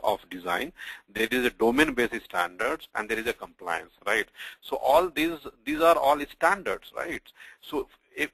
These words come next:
whoever is doing a kind of, you know, service-based kind of, you know, projects or a design, everybody has to follow these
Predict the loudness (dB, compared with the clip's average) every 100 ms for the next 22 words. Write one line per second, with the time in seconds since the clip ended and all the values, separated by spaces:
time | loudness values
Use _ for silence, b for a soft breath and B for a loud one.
0 | -10 -6 0 4 4 2 0 -4 -4 0
1 | 0 0 -2 -2 -4 -6 -4 -4 -4 -10
2 | -10 -8 -8 -10 -12 -10 -8 -6 -8 -12
3 | -16 _ _ -2 -2 -4 -8 -8 -6 -4
4 | -4 -6 -6 -4 -4 -6 _ B B B
5 | B -2 -2 0 0 -2 -6 -8 -8 -6
6 | -6 -8 -18